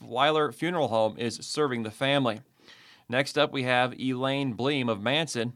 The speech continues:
Elaine Bleem, age ninety-four, passed away at Friendship Haven on Sunday, January twenty-ninth, twenty twenty-three.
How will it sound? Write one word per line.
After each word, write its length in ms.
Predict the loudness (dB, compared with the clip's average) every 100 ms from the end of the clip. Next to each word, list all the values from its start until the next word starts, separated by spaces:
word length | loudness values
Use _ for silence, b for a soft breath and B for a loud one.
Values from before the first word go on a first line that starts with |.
| -4
Elaine 480 | -2 0 0 0 -2
Bleem, 380 | -2 -2 -2 -2
age 220 | -2 0
ninety-four, 580 | 0 2 -2 0 0 0
passed 420 | 2 0 0 -2
away 260 | 0 2
at 80 | 0
Friendship 480 | 0 0 0 -2 -2
Haven 360 | 0 0 2 4
on 240 | 4 2
Sunday, 400 | 2 0 2 0
January 420 | 2 0 2 0
twenty-ninth, 460 | -2 -2 0 0 -2
twenty 280 | -4 -2 -2
twenty-three. 600 | -2 -2 -2 0 0